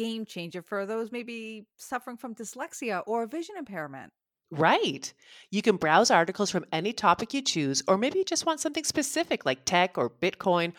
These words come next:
Speaker 2: or maybe even the Kardashians. Another great feature is their digital radio.
Speaker 1: And don't forget podcasts.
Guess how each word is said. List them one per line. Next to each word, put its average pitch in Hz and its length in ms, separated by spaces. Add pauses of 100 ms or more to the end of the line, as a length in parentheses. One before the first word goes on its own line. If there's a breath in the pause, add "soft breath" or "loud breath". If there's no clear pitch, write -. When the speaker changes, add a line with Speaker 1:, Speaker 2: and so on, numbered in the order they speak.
(140 loud breath)
Speaker 2:
or 208 60
maybe 240 260
even 247 140
the 220 80
Kardashians. 156 800 (320 loud breath)
Another 196 320
great 190 240
feature 160 340
is 165 140
their 180 120
digital 196 440
radio. 180 640 (340 soft breath)
Speaker 1:
And 214 160
don't 196 160
forget 170 220
podcasts. 165 580